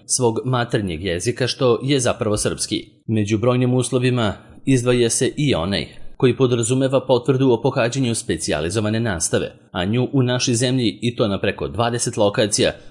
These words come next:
organizuje obrazovni centar Akademije Oxford. Zainteresovani za pohađanje te edukacije treba na prvom mestu da izvrši prijavu, a predviđeno je da to učini ili ličnim dolaskom ili slanjem osnovnih informacija na mail,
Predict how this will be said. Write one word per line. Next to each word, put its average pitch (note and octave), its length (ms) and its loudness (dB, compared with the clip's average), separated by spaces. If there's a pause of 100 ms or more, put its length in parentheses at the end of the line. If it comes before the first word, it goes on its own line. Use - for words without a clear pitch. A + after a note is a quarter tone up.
(120)
organizuje A#2 760 0
obrazovni A#2 480 2
centar A#2+ 420 0
Akademije F#2+ 500 0
Oxford. D#2 380 -4 (200)
Zainteresovani G2 840 0
za G2+ 100 -2
pohađanje G#2 560 -2
te G2+ 200 0
edukacije G2 920 -2
treba C3 220 2
na B2+ 160 0
prvom B2+ 240 0
mestu B2 260 -2
da A#2+ 120 0
izvrši A2+ 460 0
prijavu, F2+ 400 0 (200)
a B2 180 -2
predviđeno B2 500 0
je B2 140 4
da A#2 160 0
to B2+ 100 2
učini A#2+ 520 0
ili A#2+ 420 0 (120)
ličnim B2 380 0
dolaskom F2 640 -2 (180)
ili B2+ 220 2
slanjem B2 520 0
osnovnih B2 500 0
informacija G#2+ 640 0
na D#2+ 120 -6
mail, F#2 260 0